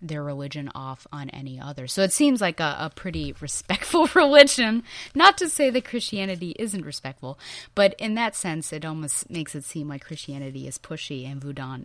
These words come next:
is, is not, and, and sits there and in its stillness,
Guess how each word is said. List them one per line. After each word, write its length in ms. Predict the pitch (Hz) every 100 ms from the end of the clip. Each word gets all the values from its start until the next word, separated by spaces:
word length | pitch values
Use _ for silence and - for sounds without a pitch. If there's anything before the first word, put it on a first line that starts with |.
| -
is, 380 | 131 127 135 -
is 320 | 139 127 139
not, 400 | 139 143 131 - -
and, 180 | 135 -
and 220 | 135 131
sits 360 | - 170 -
there 360 | - 139 135 139 - - - -
and 240 | 151 135
in 180 | - 160
its 200 | 147 -
stillness, 920 | - - 170 160 151 127 127 - -